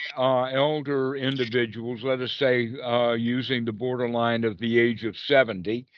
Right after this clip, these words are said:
and all of those guys who were over seventy who have been ordained as monks for many years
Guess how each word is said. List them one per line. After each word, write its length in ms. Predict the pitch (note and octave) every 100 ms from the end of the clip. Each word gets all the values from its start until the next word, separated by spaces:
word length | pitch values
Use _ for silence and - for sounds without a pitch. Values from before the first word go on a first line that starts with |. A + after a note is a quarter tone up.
| - - - -
and 140 | G#2 A#2
all 460 | A#2+ D3 E3 E3
of 80 | D3
those 280 | D#3 D3+ A#2
guys 380 | C#3+ C3+ C3+ A#2+
who 140 | C#3
were 180 | C3 B2
over 380 | C3 D3 C3 A#2
seventy 680 | - C#3+ C3+ A#2 A#2 A#2+
who 240 | A#2 A#2+ A#2+
have 160 | A#2
been 160 | B2 B2
ordained 680 | B2 A#2+ B2 C3+ D3 D3+
as 220 | C#3+ C3 B2
monks 320 | C3+ C3+ -
for 160 | C3+
many 300 | B2+ B2+ B2+
years 680 | B2 A#2+ A#2+ B2 A#2+ B2